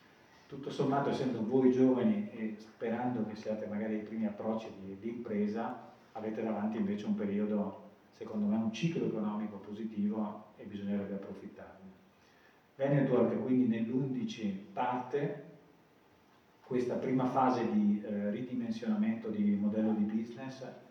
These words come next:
inventa questo modello di re-startup, convince sessantatré imprenditori, e ne stiamo agganciando, devo dire la verità, sempre di più, e una delle, eh, rappresentazioni iconiche,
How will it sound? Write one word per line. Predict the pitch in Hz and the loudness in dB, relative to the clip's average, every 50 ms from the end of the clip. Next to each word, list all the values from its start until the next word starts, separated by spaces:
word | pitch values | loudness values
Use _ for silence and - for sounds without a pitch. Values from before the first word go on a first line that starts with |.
| - - - - _ _ | -20 -20 -20 -20 _ _
inventa | 127 123 113 113 110 127 143 147 143 - 113 | -6 -2 0 2 2 4 4 2 2 0 0
questo | 110 110 - - - | -2 -2 -4 -4 -2
modello | 113 110 107 101 113 113 110 | 0 0 2 2 2 0 0
di | 104 107 | 2 2
re-startup, | 107 110 113 - - 113 110 - - - - 107 107 - - - 139 143 151 - - - - - - - - - - | 2 0 -2 -4 -4 -6 -6 -6 -6 -4 -4 -4 -4 -4 -6 -4 -4 -4 -4 -4 -6 -10 -16 -20 -20 -20 -20 -20 -12
convince | - 120 107 107 110 113 135 147 147 139 - 127 - | -6 -2 0 0 2 2 4 4 4 2 2 0 -2
sessantatré | - - - - - 110 107 110 107 - 117 120 117 | -4 -4 -6 -4 -2 0 0 0 0 -2 -2 -2 -2
imprenditori, | 107 107 107 101 104 101 - 117 113 113 107 101 101 | -2 0 2 2 2 2 0 0 0 0 0 0 0
e | - - | 0 -2
ne | 104 101 | -2 -2
stiamo | - - - - 104 | -2 0 2 2 4
agganciando, | 101 98 - - - 110 107 107 107 104 101 - | 4 2 -2 -2 -2 0 2 4 4 4 2 0
devo | - 107 104 101 | -2 -6 -6 -4
dire | 98 101 101 101 98 | -4 -4 -4 -4 -4
la | 95 95 | -6 -6
verità, | 101 104 98 - 107 101 | -8 -10 -10 -8 -8 -8
sempre | 101 - - 104 95 - - 101 | -8 -6 -4 -4 -4 -4 -4 -6
di | 98 98 | -6 -6
più, | - - - 104 - 151 - - - - - - - - - - - - | -4 -4 -2 -2 -2 -4 -6 -8 -12 -18 -20 -20 -20 -20 -20 -20 -12 -6
e | 139 139 151 160 160 147 131 127 117 110 107 104 104 104 104 104 104 101 - - - - - - - | 0 4 6 8 8 8 8 8 8 6 6 4 4 2 2 0 0 -2 -4 -6 -8 -12 -14 -8 -2
una | 185 175 175 160 127 123 | 0 2 4 4 4 4
delle, | - 110 107 104 104 | 4 2 0 0 -2
eh, | 98 98 98 95 98 - - - - - - - - - | -6 -8 -8 -10 -12 -14 -16 -18 -20 -20 -20 -20 -14 -8
rappresentazioni | 110 117 113 - 120 113 113 113 107 104 107 107 - - 135 120 110 107 | -6 -6 -4 -4 -4 -4 -2 0 0 0 -2 -4 -6 -4 -2 2 2 2
iconiche, | - - 113 113 113 117 123 127 127 - 135 127 117 107 104 101 95 - | 2 2 0 0 0 0 0 -2 -4 -4 -4 -2 -2 -2 -2 -2 -4 -6